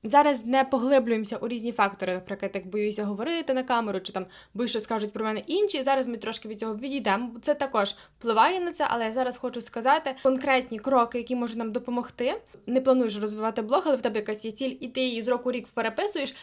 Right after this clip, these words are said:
Я думаю, тобі це відео також допоможе і дасть відповіді, чому ж ти не досягаєш тих цілей. На своєму прикладі,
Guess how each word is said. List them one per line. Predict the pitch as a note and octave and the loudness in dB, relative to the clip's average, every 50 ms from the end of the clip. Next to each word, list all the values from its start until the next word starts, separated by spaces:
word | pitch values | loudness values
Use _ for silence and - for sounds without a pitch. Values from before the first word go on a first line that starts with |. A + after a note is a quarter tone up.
| - _ | -10 _
Я | - A3 | -2 0
думаю, | B3 C4 C4 B3+ | 2 2 2 2
тобі | B3+ B3+ A3 B3 B3+ B3 - - _ _ | 0 -2 -4 -6 -6 -6 -10 -16 _ _
це | - A3+ | -6 -4
відео | G#3 A#3 B3+ C4 B3+ A#3+ | -4 -2 2 4 2 4
також | A#3+ A#3 A3 A3+ - A3 G#3+ A3+ B3 A#3+ | 2 0 -4 -2 -2 0 2 2 2 0
допоможе | G#3+ G3+ G#3 G#3 G3+ G3 G3+ A3 C4 D#4 C4+ C4+ | -2 -4 -2 -2 -2 -2 0 2 2 2 2 0
і | B3+ A3+ | -2 -2
дасть | G3+ A3+ A3+ A3 G3+ | -2 -2 -2 -2 -2
відповіді, | A3+ C#4 - - C4+ A3+ A3 G#3 G#3 | -6 -6 -6 -8 -8 -8 -6 -6 -6
чому | - A#3+ G#3+ G#3+ B3+ | -4 -4 -2 -2 0
ж | B3+ - - | -2 -2 -2
ти | G#3+ G#3+ A3+ A3 - - | -2 -2 -2 -4 -6 0
не | A#3 B3+ C4+ C4 | 4 6 8 8
досягаєш | C4 C4 C4 B3+ A3 A#3 A#3+ B3 B3 B3 | 8 6 4 2 2 4 4 4 4 2
тих | - - A#3 A#3 | 0 -2 -2 -2
цілей. | - - F4 F#4 F4+ D#4+ | 0 2 4 4 4 4
На | B3 A#3 | 2 0
своєму | A3+ - A#3+ A#3+ A#3 A#3 A3+ | 0 0 0 0 0 0 0
прикладі, | - A#3+ C4 D4 - E4 C#4 B3 A#3+ | 2 2 0 2 0 -2 -4 -4 -6